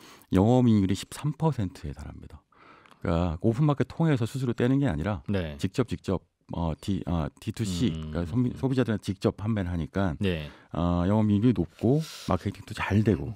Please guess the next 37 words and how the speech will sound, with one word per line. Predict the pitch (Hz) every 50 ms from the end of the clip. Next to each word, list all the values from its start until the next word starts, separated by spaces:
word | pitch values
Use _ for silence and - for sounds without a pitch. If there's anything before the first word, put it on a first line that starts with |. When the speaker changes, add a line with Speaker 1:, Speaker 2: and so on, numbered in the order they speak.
| - -
Speaker 1:
뭐 | - 87 87 85 82
이렇게, | 82 82 - - - - _ _ _ - _ _ _ _
어, | - 82 80
이어지는 | 82 90 107 123 113 - 78 73 67
거죠. | - - - -
Speaker 2:
근데 | - 139 139 160
이 | 131
Speaker 1:
선순환 | - 131 151
Speaker 2:
회사가 | 160 147 151 147 139 160
Speaker 1:
구조로. | 143
Speaker 2:
원래 | 113 110 117 127 156 160 151 147 139 117
이런 | 113 117 135 135
거 | 127 139 - _ _ _
만들어 | - 107 107 110 117 123 123 127 120
파는 | - - - 143 139 131 120
회사가 | 107 104 123 123 123
아니라 | 92 85 90 82 82 76 76 82 92 92 85 80 -
Speaker 1:
네. | - 90 90
Speaker 2:
이 | 110
회사는 | 120 123 - 117 117 127 127 104 87
뭘 | 87 104 127 147
팔지 | 147 - - 147 147 - - 143
고민해서 | - - 113 117 120 117 113 117 117 110 107 - - 135 143 151 151 _ _ _ - - - - - _
'이거 | - - - 156
한번 | 147 135 120 107
팔아볼까?' | - 104 101 90 85 76 - - 143 156 143 170
해서 | 175 - 180 170
이제 | 147 131
판 | - - - 156 156
게 | 147 127
이거라는 | 104 95 104 98 92 87 82 78
거잖아요. | 73 73 - 69 67 69 - 80
Speaker 1:
네, | 85
뭐든 | 85 85 95 104 107 107
잘 | 87 87 80
파는 | - 92 82 80 76
회사, | 78 76 -